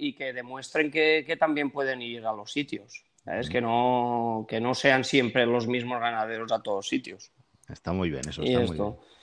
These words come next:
Speaker 1: Y ya te digo, la última semana sería sobre, no lo he mirado exactamente, pero supongo que sobre el veintidós, veintitrés, y empezaríamos.
Speaker 2: Ujú.
Speaker 1: Y, y ya haríamos toda la semana en Alcalá.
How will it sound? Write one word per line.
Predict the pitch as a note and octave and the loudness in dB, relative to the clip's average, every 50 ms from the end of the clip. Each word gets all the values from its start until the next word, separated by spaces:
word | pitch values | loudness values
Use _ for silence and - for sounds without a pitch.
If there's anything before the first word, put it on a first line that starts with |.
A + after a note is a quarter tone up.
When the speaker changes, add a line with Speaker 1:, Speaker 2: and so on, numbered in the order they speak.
| - - - - - - - - _ | -20 -20 -20 -20 -20 -20 -20 -4 _
Speaker 1:
Y | - D3 | 6 8
ya | C3+ C3+ - | 8 8 8
te | F3+ C3 | 6 6
digo, | A#2+ A2 G#2+ | 4 4 6
la | G#2 G#2 A2+ | 6 6 8
última | C3+ C#3+ D3 - - C#3 C#3 C#3 | 8 6 6 6 4 4 6 4
semana | C3 - C#3+ C3+ C3 C#3 D#3+ F#3 G3 G3+ G#3 G3+ - - | 4 4 2 4 4 4 4 4 4 2 0 -2 -4 -6
sería | - - - B2 A2+ B2+ C3+ C3+ C3+ | -6 -6 -4 -2 0 2 4 4 4
sobre, | C3 - - B2+ A#2+ A#2+ A#2 A2+ A2+ A2+ A2+ A2 A2 A2 | 4 2 2 2 2 2 0 -2 -2 -2 -2 -4 -6 -8
no | A#2 A#2 A#2+ C3+ B2 | -10 -12 -6 -4 -2
lo | A#2+ A#2+ | 0 0
he | A#2+ | 0
mirado | B2+ B2+ B2+ C3 C3 B2 | 2 4 6 6 6 6
exactamente, | A2+ - - A#2 - - A2+ A#2 A#2+ C3+ C#3 E3+ | 4 0 -2 -2 0 -2 -2 -2 -2 -2 -2 0
pero | E3 E3 D3+ C3+ | 0 0 -2 -2
supongo | B2+ - A2 - A2+ A#2+ C3 C3+ C3+ | -6 -10 -4 -2 -2 0 0 -2 -6
que | C3 B2+ | -6 -6
sobre | - B2 A2+ A2+ A2 A2 | -6 -6 -6 -6 -8 -12
el | G#2+ | -12
veintidós, | A#2+ A2 G#2+ - G#2 G#2+ B2+ C3 A#2+ | -12 -14 -14 -12 -6 -4 -4 -2 -2
veintitrés, | B2+ B2+ C3 C3 A#2+ - - A#2+ A2+ - A#2+ D#3+ G3+ A3 A#3 - - - - - - - - - - | -2 -4 -4 -4 -6 -10 -12 -8 -4 0 2 2 2 2 0 -4 -8 -8 -10 -10 -10 -12 -10 -6 -2
y | - - C3+ C3 C3 C3 C3 B2+ B2 B2 B2 A#2+ A#2 A#2 A2+ | 0 4 6 6 8 8 8 8 8 8 8 8 8 6 4
empezaríamos. | A2+ G#2+ - A#2 A2 - - A2+ G#2+ A#2+ C#3+ D3 D#3+ F3+ G#3 A#3 - - - - - - - - - | 2 0 0 -2 -2 0 2 4 6 8 8 8 8 6 4 2 -4 -10 -14 -20 -20 -20 -16 -8 -4
Speaker 2:
Ujú. | E2+ F2 A#2 E3 - _ | -4 -2 -4 -4 -4 _
Speaker 1:
Y, | - D#3+ E3+ D#3+ D3+ D3 C3 - - C#3 B2+ | 6 8 10 10 10 8 6 4 2 2 2
y | A2+ | 4
ya | G#2+ G#2+ B2 D3 - - - | 6 8 8 8 6 2 -2
haríamos | C3 A#2+ G#2+ A2+ A#2+ A#2 A#2+ A2+ - | -2 0 2 2 2 2 0 -2 -2
toda | - A#2+ A#2+ A#2 A#2 | -2 2 4 4 4
la | B2 A#2+ | 4 2
semana | - - C3+ C#3 D3+ E3+ F#3+ G3+ A3 G#3 | 0 0 0 2 2 2 0 0 0 -2
en | D#3 C#3 | -2 -2
Alcalá. | C3 B2+ A2 - A#2+ C3+ E3 F#3+ G#3+ A#3+ | -2 -2 0 2 2 4 4 2 0 -4